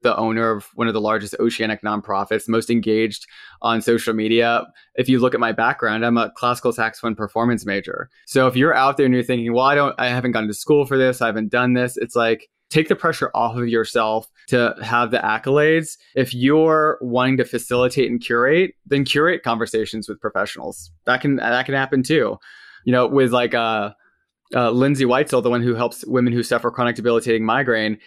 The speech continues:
she interviews professionals as it relates to different types of migraine, like cluster migraines. And, you know, there's all sorts of different types.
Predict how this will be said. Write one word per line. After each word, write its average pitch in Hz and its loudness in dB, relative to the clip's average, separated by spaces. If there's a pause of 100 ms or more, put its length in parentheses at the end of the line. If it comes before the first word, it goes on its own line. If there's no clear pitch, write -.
(100)
she 139 0
interviews 123 0
professionals 110 -4
as 110 -2
it 110 -2
relates 107 -2
to 107 -2 (320)
different 120 -2
types 127 -2
of 104 -4
migraine, 101 -4
like 101 -8
cluster 131 -4
migraines. 98 -8
And, 101 -6 (340)
you 110 -6
know, 107 0
there's 113 -2
all 117 0
sorts 117 -4
of 107 -6
different 101 -4
types. - -4